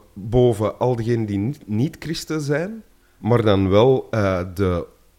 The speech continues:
openheid van geest en het respect missen om een gesprek aan te gaan en gewoon weg te lopen. Natuurlijk kan ook zijn dat het <laughs> gewoon, dat het gewoon onverdraaglijk is voor hen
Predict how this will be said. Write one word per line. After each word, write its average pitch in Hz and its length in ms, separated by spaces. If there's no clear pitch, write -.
openheid 123 500
van 107 160
geest 123 280
en 139 100
het 104 160
respect - 540
missen 123 520
om 98 340
een 87 120
gesprek 101 560
aan 120 240
te 110 120
gaan 85 220
en 85 80
gewoon 90 240
weg 104 160
te - 140
lopen. 82 220
Natuurlijk 120 420
kan 110 160
ook 104 120
zijn 107 340
dat 107 160
het 104 140
<laughs> 110 60
gewoon, 127 600
dat 110 100
het - 320
gewoon 98 320
onverdraaglijk 104 880
is 110 120
voor 117 140
hen 113 200